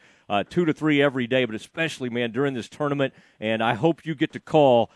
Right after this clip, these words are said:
a couple of Final Four games, uh, and, uh, really appreciate you jumping on with us.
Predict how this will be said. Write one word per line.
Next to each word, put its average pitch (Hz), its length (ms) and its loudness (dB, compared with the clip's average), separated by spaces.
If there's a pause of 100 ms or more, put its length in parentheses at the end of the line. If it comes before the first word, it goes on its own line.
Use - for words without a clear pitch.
(160)
a 120 100 -2
couple 127 300 -4
of 117 60 -2
Final 131 340 -2
Four 123 320 -2
games, 95 640 -6
uh, 98 320 -6
and, 107 180 -8
uh, 98 120 -2
really 120 240 -2
appreciate 117 500 -6
you 92 60 -18
jumping 104 260 -6
on 101 200 -2
with 80 160 -8
us. - 260 -20